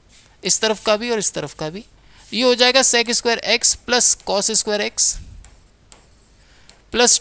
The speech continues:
टू sec x cos x बराबर में तीन का वर्ग नौ। ध्यान से देखोगे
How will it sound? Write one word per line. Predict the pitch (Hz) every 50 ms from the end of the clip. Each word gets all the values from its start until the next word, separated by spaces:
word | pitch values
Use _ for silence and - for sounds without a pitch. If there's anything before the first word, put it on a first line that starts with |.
| - -
टू | 269 285 285 285 294 285 - - - -
sec | - - - - 226 233 247 240 - - - - 190
x | 214 208 - - - - - - - - - - - - - - _ _ _ - _ _ _ _
cos | - 208 220 214 - - - 151
x | 151 - - - - - - - - - - - - _ _ _ _ - - - - - _ _ -
बराबर | 165 175 196 214 220 233 233
में | 233 247 247
तीन | - - 220 220 220
का | 214 220 214
वर्ग | 208 214 214 220
नौ। | 185 143 120 - - - - - _ _ _ - - - - - - - - - -
ध्यान | 156 143 165 196 233 254
से | 254 - 277
देखोगे | 262 254 247 - 247 254 269 277 277